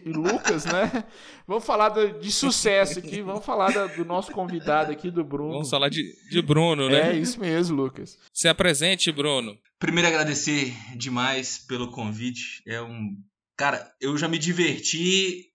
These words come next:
Speaker 3: nesses dois minutos aqui, mais do que eu me diverti na pandemia inteira. Eu acho que, <laughs>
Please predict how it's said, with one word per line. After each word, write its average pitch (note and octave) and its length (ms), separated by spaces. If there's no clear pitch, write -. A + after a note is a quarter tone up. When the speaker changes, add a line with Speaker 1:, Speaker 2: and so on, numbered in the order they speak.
Speaker 3:
nesses C#3 500
dois D#3 260
minutos D3 340
aqui, D3 180
mais E3+ 300
do F3+ 40
que F3+ 80
eu D#3 80
me C3 220
diverti C#3 360
na C#3 100
pandemia C#3 420
inteira. D#3 440
Eu B2+ 240
acho - 280
que, A3 100
<laughs> - 420